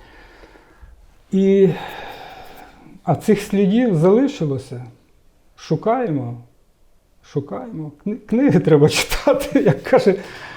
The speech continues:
як каже, е, знаменитий одеський поет, ем, Борис Херсонський: «Читайте книги. Не забувайте про читання книг». Та й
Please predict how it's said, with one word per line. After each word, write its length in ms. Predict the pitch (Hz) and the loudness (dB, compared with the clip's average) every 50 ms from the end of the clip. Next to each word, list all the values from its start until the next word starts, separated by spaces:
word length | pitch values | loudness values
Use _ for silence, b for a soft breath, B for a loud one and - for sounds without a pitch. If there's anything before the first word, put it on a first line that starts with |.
| B B B B B B B B B B - - B B B B B B B B B - | B B B B B B B B B B -20 -20 B B B B B B B B B -12
як 240 | - 147 151 147 - | -8 -8 -8 -8 -10
каже, 680 | - - 180 165 151 165 170 165 165 156 151 143 - - 170 | -6 -4 -2 0 0 2 2 2 2 2 -2 -4 -6 -8 -8
е, 200 | 170 170 165 143 | -8 -6 -6 -6
знаменитий 680 | 135 151 160 160 165 170 170 180 180 175 180 165 165 160 | -2 0 0 2 2 0 0 -2 -2 -2 -2 -2 -2 -2
одеський 480 | 160 156 165 160 160 160 - 165 156 | 0 2 2 0 0 0 -4 -6 -6
поет, 500 | 156 - 165 160 165 165 160 160 - - | -4 -2 -2 -2 -2 -2 -4 -6 -10 -12
ем, 920 | 160 151 143 143 143 143 143 143 143 147 147 143 143 143 135 143 143 143 B B B B B B B B B B B _ _ _ - _ _ _ _ - - - - | -10 -10 -8 -8 -8 -8 -8 -6 -6 -6 -8 -8 -8 -6 -8 -8 -10 -12 B B B B B B B B B B B _ _ _ -20 _ _ _ _ -20 -20 -14 -8
Борис 340 | 156 135 143 156 160 156 | -4 -2 0 0 -2 -2
Херсонський: 760 | - - 160 151 - - 170 170 170 165 - - 160 151 147 147 - - _ _ _ _ _ - | -4 -10 -10 -10 -4 -4 -4 -4 -4 -6 -8 -8 -8 -8 -8 -10 -14 -20 _ _ _ _ _ -18
«Читайте 520 | - - 156 - 170 180 185 - - 170 | -10 -8 -8 -6 -6 -8 -8 -10 -12 -14
книги. 460 | 156 - - 185 165 156 131 120 120 120 - _ _ - _ - - _ _ _ _ _ _ _ - | -16 -12 -10 -8 -8 -8 -8 -10 -12 -16 -18 _ _ -20 _ -20 -20 _ _ _ _ _ _ _ -2
Не 140 | - 156 165 | 0 0 2
забувайте 520 | 170 202 220 220 240 208 151 120 - 135 | 4 2 2 2 4 2 2 0 0 -4
про 160 | 120 - 135 120 | -8 -8 -8 -8
читання 460 | - - 156 - 160 156 156 156 143 | -6 -8 -4 -4 -2 -2 -2 -2 -4
книг». 300 | 143 - 151 123 113 104 - - b b b b b b b b _ _ _ _ _ _ _ _ _ | -4 -6 -6 -6 -6 -8 -12 -20 b b b b b b b b _ _ _ _ _ _ _ _ _
Та 100 | - 180 | -18 -16
й 60 | 180 | -16